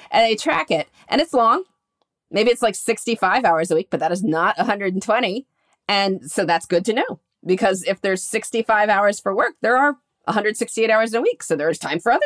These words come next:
things. Well, what would we like to do with that time? Well, that's an interesting question. Um, and, and with the rules, I just suggest that people try them out.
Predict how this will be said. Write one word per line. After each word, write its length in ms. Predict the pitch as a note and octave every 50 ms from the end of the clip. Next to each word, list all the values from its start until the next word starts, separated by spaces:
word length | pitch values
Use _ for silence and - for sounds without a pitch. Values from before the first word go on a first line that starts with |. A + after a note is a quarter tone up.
| C5 -
things. 300 | - C#3 A#2+ C3+ - -
Well, 200 | C3+ C3 - - _
what 180 | - - -
would 100 | - D#3
we 100 | D#3+ F3
like 140 | F3 F3+ F#3+
to 100 | - G3
do 80 | G3 D#4
with 120 | B4 C5+
that 160 | - - -
time? 220 | - - - - -
Well, 180 | - D#3 F#3 - _
that's 180 | - A#2 - -
an 80 | G3+
interesting 400 | F3 F#3 F#3+ A3 G#3+ - A#3+ A#3+ B3
question. 420 | - G#4+ G#4+ - - A#2 C3 - _ _ - - - - - - - - -
Um, 260 | C#4+ F#4 F#4 E4+ - -
and, 140 | - G#4+ -
and 100 | - G#4 A#4
with 120 | C5 D5+ -
the 100 | - D5+
rules, 440 | F#4 C#4 A#3 F#3+ F3+ D#3+ E3+ - - - _ _ - - _ _ _ _ - _
I 320 | - E4+ F#4+ A#4 G#4+ - F#3+
just 240 | - D#4 D#4 - -
suggest 480 | D#4 C4+ G3+ A3+ G3 G3+ - - -
that 280 | - F#3 F3 F3+ - _
people 500 | - - B3 A#3 - A#3+ A3+ A3+ A3 - _ _ _ _ _ _ _ _ _
try 680 | - - - - - - E3 E3 F3 E3 E3+ F#3 G3+
them 140 | G3+ G#3+ F#3+
out. 140 | D3 -